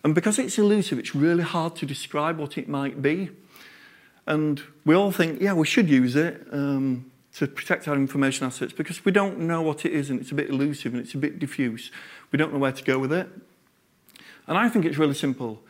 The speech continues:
It's the product of accumulating, sifting, and working up information, intelligence, into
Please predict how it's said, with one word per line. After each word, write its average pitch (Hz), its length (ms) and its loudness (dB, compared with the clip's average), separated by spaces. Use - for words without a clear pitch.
It's 151 180 -2
the 143 100 -6
product 131 680 -2
of 143 160 -4
accumulating, 143 1120 0
sifting, 131 720 0
and 131 140 0
working 180 380 0
up 120 240 -8
information, 196 880 2
intelligence, 156 800 -2
into 147 260 -4